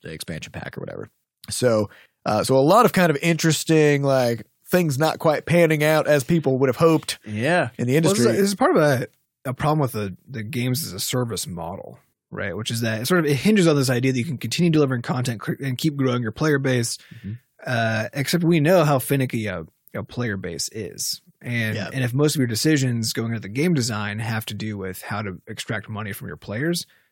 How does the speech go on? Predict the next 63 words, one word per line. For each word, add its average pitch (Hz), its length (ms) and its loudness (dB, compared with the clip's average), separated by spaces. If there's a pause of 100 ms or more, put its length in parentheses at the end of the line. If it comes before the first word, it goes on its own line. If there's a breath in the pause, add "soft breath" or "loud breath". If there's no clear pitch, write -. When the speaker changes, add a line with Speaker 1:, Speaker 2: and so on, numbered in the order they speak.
Speaker 3:
you're 131 120 0
walking 139 320 2
an 127 80 0
even 120 220 -2
tighter 156 320 0
tightrope 117 380 -6
than 107 120 -8
you 98 80 -8
normally 131 320 0
Speaker 2:
Yeah. 107 120 -4
Speaker 3:
are, 104 140 -2
right? 123 180 -2 (600 loud breath)
Uh, 107 260 -6
of 120 120 -6
trying 143 320 0
to 120 80 -2
keep, 151 340 -2 (320)
trying 185 200 2
to 160 80 2
get 139 240 0
as 147 80 2
much 147 200 2
money 143 280 2
out 127 240 -2
while 120 140 -2
not 123 420 -2
Speaker 2:
Yeah, 123 60 -2
I 120 40 -2
mean, 120 160 2
just 135 160 2
Speaker 3:
losing 175 120 4
Speaker 2:
getting 175 80 0
Speaker 3:
your 160 100 2
Speaker 2:
them 127 80 0
to 113 60 2
Speaker 3:
core. - 80 4
Speaker 2:
hang 143 180 2
around 117 380 2
for 101 140 -6
a 90 60 -4
long 92 220 -2
time 95 240 -4
is 80 80 -12
hard. 98 440 -4
Speaker 1:
Well, 151 100 4
Speaker 3:
Period, 139 380 2
Speaker 1:
this 180 180 4
Speaker 3:
yeah. - 40 -2
Speaker 1:
reminds 185 240 4
me 233 80 4
of 143 80 2
a 131 40 -4
conversation 139 440 0
we 127 60 0
had 139 80 2
in 117 80 -2
the 107 140 -2
Discord 139 360 2
over 110 140 0
the, 92 200 -4
over 107 220 -4
the 90 100 -8
break 123 420 0